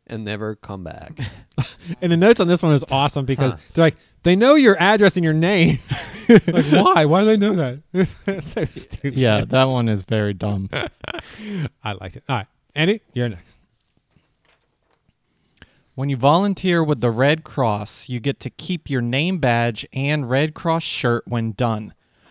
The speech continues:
Speaker 4: Show up to the event super early,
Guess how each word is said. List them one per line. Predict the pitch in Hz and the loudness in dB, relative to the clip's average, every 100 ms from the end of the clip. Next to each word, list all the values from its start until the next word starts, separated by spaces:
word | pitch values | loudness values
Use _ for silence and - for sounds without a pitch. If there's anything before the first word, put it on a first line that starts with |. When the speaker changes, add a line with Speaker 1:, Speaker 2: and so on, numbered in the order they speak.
| _ _ _ | _ _ _
Speaker 4:
Show | - 160 180 | -4 2 4
up | 214 185 - _ | 4 4 0 _
to | - 156 147 | -4 0 0
the | 143 127 - | -2 -6 -8
event | 127 113 139 156 - - | -12 -4 0 0 -4 -18
super | - - 180 - 240 | -18 -6 -6 2 2
early, | 165 170 143 135 175 | 4 4 4 2 -2